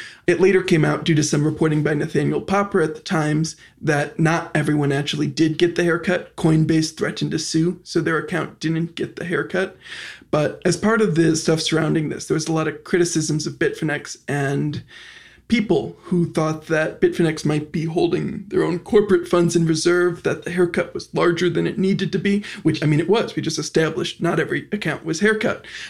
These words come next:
And so Bitfinex promised that they would share the methodology for the haircut, which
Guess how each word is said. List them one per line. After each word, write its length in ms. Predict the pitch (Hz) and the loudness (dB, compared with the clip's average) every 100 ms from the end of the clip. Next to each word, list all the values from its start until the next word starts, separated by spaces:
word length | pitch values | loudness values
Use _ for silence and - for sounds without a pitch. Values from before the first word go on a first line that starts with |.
| - 185 | -4 2
And 160 | 170 | 4
so 380 | 175 170 160 - | 6 6 4 4
Bitfinex 680 | 214 214 214 180 202 - - | 4 4 6 4 2 -8 0
promised 420 | 165 160 165 165 | 2 4 4 2
that 200 | 151 151 | 0 2
they 140 | 165 | 2
would 220 | 151 165 - | 2 2 2
share 260 | 175 175 | 4 4
the 80 | 170 | 4
methodology 840 | 165 160 170 147 151 156 156 208 - | 2 2 2 2 0 0 0 -2 -2
for 100 | 160 | -2
the 120 | 160 | 0
haircut, 440 | 180 - 135 - - | 0 -2 -4 -6 -8
which 280 | - - | -10 -10